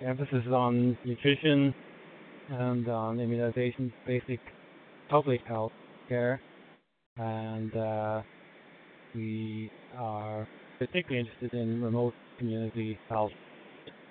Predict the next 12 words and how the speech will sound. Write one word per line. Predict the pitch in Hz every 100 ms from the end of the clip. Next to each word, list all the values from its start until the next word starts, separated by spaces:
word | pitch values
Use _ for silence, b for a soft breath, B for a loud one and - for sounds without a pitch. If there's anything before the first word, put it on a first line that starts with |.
| - -
Um, | 110 110 107 104 107 107 110 -
some | 143
of | 147
the | 139
projects | 143 131 123 -
we've | 127 120
been | 123
involved | 117 123 120 117
in | 113
to | 120
date | 131 131 131
have | 123